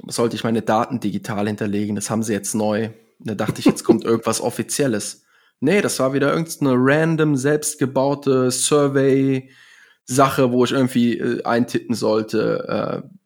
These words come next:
warum ich jetzt in der Praxis bin. Dann <laughs> konnte ich dort ein Foto,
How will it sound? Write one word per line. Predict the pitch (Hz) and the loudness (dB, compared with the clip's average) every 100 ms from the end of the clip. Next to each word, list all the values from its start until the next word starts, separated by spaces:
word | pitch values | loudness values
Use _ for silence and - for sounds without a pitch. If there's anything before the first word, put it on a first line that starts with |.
| _ _ _ _ | _ _ _ _
warum | 104 107 117 | -4 0 2
ich | 113 | 2
jetzt | 107 - - | -2 -6 -6
in | 104 | -4
der | 127 151 | 0 -2
Praxis | 147 127 127 120 113 | -2 -6 -6 -8 -8
bin. | - 110 110 113 113 _ _ _ - 214 - - | -4 -2 -2 -4 -8 _ _ _ 2 4 4 2
Dann | 95 92 | 2 4
<laughs> | - - | 4 6
konnte | 127 113 | 4 4
ich | - | 4
dort | 113 107 | 4 4
ein | 107 | 0
Foto, | - 127 127 120 | 2 2 4 2